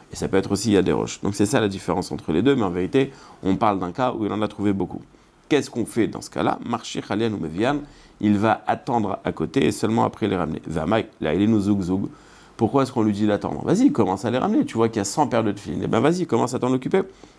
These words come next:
Amar Yitzhak ben Rabbi Yehuda, il dit, mais Facha Lemine de Abba. Moi, j'ai compris de mon père, il m'a expliqué comme ça. Kol Shelo Machnisan Zoug Zoug. On parle d'un cas aussi. Il commence à les rentrer Vekalot Kodem Klishkat Hachama. Si Behemet, il arrive à les rentrer une par une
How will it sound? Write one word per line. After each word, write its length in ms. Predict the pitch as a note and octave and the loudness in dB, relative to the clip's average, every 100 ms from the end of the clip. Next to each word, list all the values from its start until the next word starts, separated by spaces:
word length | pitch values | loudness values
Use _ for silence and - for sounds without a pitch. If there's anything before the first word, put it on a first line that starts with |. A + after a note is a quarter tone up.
| _ | _
Amar 160 | - C#2 | -10 -8
Yitzhak 240 | - F2+ | -2 0
ben 180 | F#2+ G#2 | 2 4
Rabbi 160 | A2 A2+ | 4 2
Yehuda, 140 | D#3 | 2
il 80 | C#3 | 2
dit, 180 | A2+ B2 | 0 0
mais 80 | A#2+ | 0
Facha 240 | B2+ C#3 | -2 0
Lemine 260 | C3+ C#3+ C#3+ | 4 6 4
de 80 | |
Abba. 360 | C#3+ D#3 E3+ D#3+ - - - - | 4 2 2 0 -8 -20 -12 0
Moi, 120 | A#2+ | 2
j'ai 100 | A#2 | 2
compris 260 | A#2+ A#2+ | 0 2
de 80 | A2+ | 2
mon 140 | G#2+ G#2+ | 2 2
père, 140 | C3+ | 4
il 60 | G#2+ | 4
m'a 60 | |
expliqué 340 | G2+ - A#2 C#3+ | 2 0 0 2
comme 160 | D3+ | 2
ça. 180 | D3+ E3 | 2 2
Kol 160 | C#3 C#3 | 2 -2
Shelo 200 | - C#3+ | -2 -4
Machnisan 440 | A2+ G#2 A#2 G#2+ | -2 0 2 2
Zoug 160 | G2 F#2+ | 2 4
Zoug. 240 | A2+ B2+ - - - - | 4 2 -2 -18 -16 -4
On 100 | F2+ | 0
parle 180 | C3+ A#2+ | 2 2
d'un 140 | G#2+ | -2
cas 120 | G2 | -4
aussi. 220 | F#2 - | -6 -2
Il 80 | D#3 | -2
commence 320 | C#3 C3 B2+ | 0 0 0
à 40 | A2 | 0
les 60 | |
rentrer 320 | A2+ A2 - C3 | 0 0 0 0
Vekalot 500 | G#2+ - G#2+ C#3 - - | 0 2 2 2 -2 -4
Kodem 320 | G2+ C3 A#2+ | -2 0 0
Klishkat 320 | G#2+ - G#2+ | -2 -2 0
Hachama. 420 | F#2+ - D#2+ G#2+ D#3+ _ - _ _ _ _ - - - - - | -2 -2 0 0 -2 _ -20 _ _ _ _ -12 -12 -20 -20 -14
Si 160 | - D3 | -2 2
Behemet, 300 | C3 B2+ C#3+ C#3 | 4 4 0 -2
il 80 | A2 | 0
arrive 220 | A#2 A2+ | 0 0
à 40 | |
les 100 | G#2+ | 0
rentrer 420 | G#2 G#2+ - A#2 G2+ | 0 -2 0 0 2
une 180 | C3 B2 | 2 4
par 200 | A#2+ A2 | 2 0
une 180 | G2+ | -2